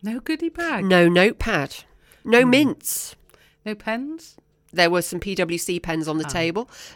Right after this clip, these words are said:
Speaker 2: but, um, that isn't one actually. That's somebody else. Um, but it, I might have liked a little bit more zhuzh, but the food was great, the venue was great, and there were, it,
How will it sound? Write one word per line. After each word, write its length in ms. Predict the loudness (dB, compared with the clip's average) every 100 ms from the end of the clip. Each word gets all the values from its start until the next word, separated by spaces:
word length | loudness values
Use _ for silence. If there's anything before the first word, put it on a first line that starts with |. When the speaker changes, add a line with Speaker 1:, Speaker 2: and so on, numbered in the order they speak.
| 0
Speaker 2:
but, 340 | 0 0 -2
um, 200 | -2 -2
that 180 | -4 -8
isn't 160 | -8 -10
one 100 | -10
actually. 280 | -10 -12
That's 180 | -12 -12
somebody 240 | -10 -10 -10
else. 160 | -10 -16 -16 0
Um, 420 | 4 4 2 -4 _ -6 0
but 200 | 0 0 _ -8
it, 160 | -8 _ 4
I 140 | 4
might 280 | 6 2 2
have 100 | 0
liked 240 | -2 -2
a 60 | -2
little 200 | -4 -2
bit 140 | -6
more 340 | -4 -4 -4 -6 -10 _ _ -14 -8
zhuzh, 260 | -4 -4
but 120 | -4 -6
the 60 |
food 220 | -2 -2
was 100 | -2
great, 340 | 0 2 4 2
the 60 |
venue 280 | -2 0 0
was 100 | -2
great, 600 | -2 2 4 2 -2 -8 -14 -20 -20 _ _ -2
and 260 | 0 0 0
there 140 | 0
were, 100 | -2 -6
it, 200 | -8